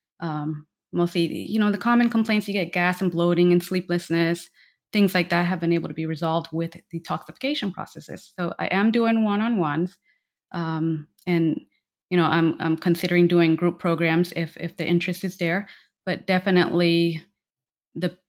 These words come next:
the people who come to me have gone through the gambit. They've, they've already tried everything, you know, the pharmaceutical approach didn't work. And so I, I really focus my time on them. And, you know, I, I mentioned I'm still doing some engineering work, but I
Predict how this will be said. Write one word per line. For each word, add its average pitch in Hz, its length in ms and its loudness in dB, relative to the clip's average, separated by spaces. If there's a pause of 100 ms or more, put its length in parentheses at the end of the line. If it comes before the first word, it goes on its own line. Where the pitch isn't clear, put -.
(100)
the 180 60 -6
people 190 360 -4
who 190 160 2
come 170 300 2
to 185 120 -2
me 185 280 4
have 160 440 -2
gone 156 320 0
through 156 300 -2
the 151 80 -8
gambit. 143 420 -8
They've, 156 260 -6 (140)
they've 160 160 -6
already 156 540 -2 (400)
tried 226 300 4
everything, 180 640 4
you 170 100 4
know, 156 100 -2
the 151 80 -4
pharmaceutical 165 540 -2
approach 156 320 -6
didn't 147 220 -6
work. 156 320 -4 (760)
And 175 100 -2
so 156 240 -4
I, 160 400 -2 (240)
I 160 240 -2
really 190 240 6
focus 175 380 -4
my 156 140 0
time 151 300 -2
on 151 140 -2
them. 156 220 0
And, 156 260 -2 (460)
you 170 80 0
know, 160 60 0
I, - 300 -2 (160)
I 170 100 -2
mentioned 160 340 2
I'm 156 140 0
still 175 180 0
doing 160 240 2
some 156 180 0
engineering 208 520 4
work, 196 340 -2
but 180 220 0 (400)
I 180 260 2